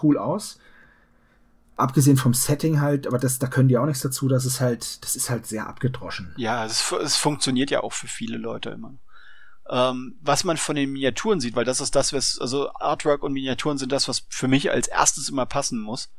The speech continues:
Speaker 2: zugegebenermaßen. Ich find die Artworks gut und ich find die Figurendesigns gut. Also es ist ja nicht nur, sozusagen, du hetzt ja nicht nur Mechs auf dich, aufeinander, du hast halt Infanterie dabei und du hast Artillerie.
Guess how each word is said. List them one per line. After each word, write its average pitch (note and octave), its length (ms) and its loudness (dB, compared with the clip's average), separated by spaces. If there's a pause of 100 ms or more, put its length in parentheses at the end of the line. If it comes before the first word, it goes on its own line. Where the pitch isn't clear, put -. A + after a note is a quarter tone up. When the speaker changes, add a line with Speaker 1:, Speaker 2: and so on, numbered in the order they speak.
(680)
Speaker 2:
zugegebenermaßen. A#2 840 -4 (320)
Ich - 140 0
find - 260 4
die C#3 100 2
Artworks - 460 0
gut - 180 -8
und D#3+ 180 -10
ich - 140 0
find F3 200 -2
die D#3 80 -6
Figurendesigns C#3+ 720 -2
gut. E3+ 100 -4
Also C#3 140 0
es D3 60 -8
ist - 60 -2
ja F3 80 4
nicht F3+ 180 -2
nur, D#3+ 280 0
sozusagen, D3+ 320 -4
du D3+ 140 -8
hetzt - 300 -2
ja D3 80 2
nicht - 240 -4
nur C3 100 -2
Mechs A#2 280 -2
auf - 200 -2
dich, - 340 -8
aufeinander, G#3 480 -2
du F#3 100 -2
hast D#3 180 0
halt C#3+ 160 0
Infanterie G3 520 -4
dabei G3 380 0 (480)
und E3 200 0
du E3 100 2
hast D#3 200 2
Artillerie. A2+ 560 0